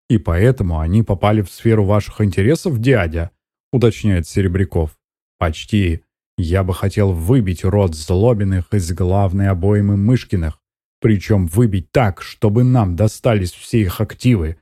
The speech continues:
говорит великий князь. "И это можно сделать только с помощью династического брака, причем нужен обязательно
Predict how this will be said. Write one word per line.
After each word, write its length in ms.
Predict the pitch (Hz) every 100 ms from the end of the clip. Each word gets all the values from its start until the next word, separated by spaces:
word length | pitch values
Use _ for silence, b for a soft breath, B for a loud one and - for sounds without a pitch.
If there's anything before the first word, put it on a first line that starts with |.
| _ _ -
говорит 460 | 90 92 90 85 82
великий 460 | 90 95 85 101
князь. 580 | - 98 95 76 - - _ _ _ _ _
"И 160 | 107 101
это 260 | 107 110
можно 420 | 107 107 101 110 104
сделать 560 | 85 110 110 107 -
только 420 | 127 127 117 135
с 140 | 120 -
помощью 580 | 123 120 123 - 131 113
династического 960 | 113 117 - - 113 110 - 110 107
брака, 640 | 92 98 104 95 - 76 - _ _
причем 520 | - 110 - 104 95 95
нужен 340 | 113 104 107
обязательно 920 | 90 95 82 110 110 120 113 113 107